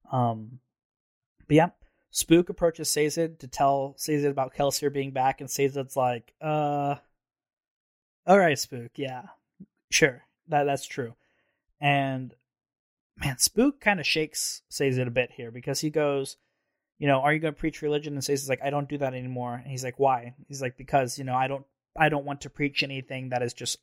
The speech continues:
utterly false and wrong." And Spook goes, "Huh, I don't think that's it.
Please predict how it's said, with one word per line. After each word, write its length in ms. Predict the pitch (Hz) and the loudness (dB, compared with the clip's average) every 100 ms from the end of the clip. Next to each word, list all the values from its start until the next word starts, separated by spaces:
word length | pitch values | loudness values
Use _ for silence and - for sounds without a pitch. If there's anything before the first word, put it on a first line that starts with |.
| _ - | _ 2
utterly 340 | 151 139 131 | 4 4 -2
false 380 | 123 131 120 - | -4 -4 -4 -6
and 120 | 117 | -8
wrong." 340 | 123 127 117 - _ _ _ _ - | -4 -4 -4 -16 _ _ _ _ -2
And 140 | 131 | 2
Spook 340 | - 170 180 | 2 4 4
goes, 240 | 160 135 - | 4 0 0
"Huh, 220 | 202 185 151 _ _ _ _ _ _ _ _ 208 | 2 2 0 _ _ _ _ _ _ _ _ 6
I 60 | |
don't 120 | 240 | 8
think 140 | 240 226 | 8 0
that's 180 | 214 - | -2 2
it. 260 | 180 160 | 0 0